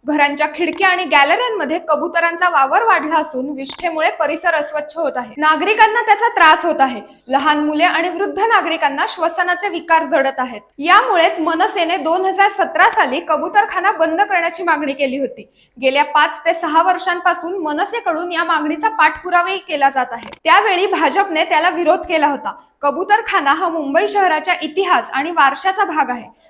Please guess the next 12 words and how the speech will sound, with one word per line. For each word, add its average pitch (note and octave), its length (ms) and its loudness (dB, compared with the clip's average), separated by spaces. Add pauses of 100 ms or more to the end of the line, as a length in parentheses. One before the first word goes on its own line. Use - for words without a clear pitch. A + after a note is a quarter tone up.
(120)
काही C4+ 260 -2
समाज D4+ 400 -2
कबुतरांना F4+ 600 0
दाणे D#4 340 2
देत G4+ 200 -2
असल्याने D4+ 440 -2
धार्मिक E4 540 -2
भावनाही F4 440 -2
या A4 80 0
वास्तूशी D#4 480 -2
निगडीत C#4 400 -4
आहेत, A#3+ 220 -6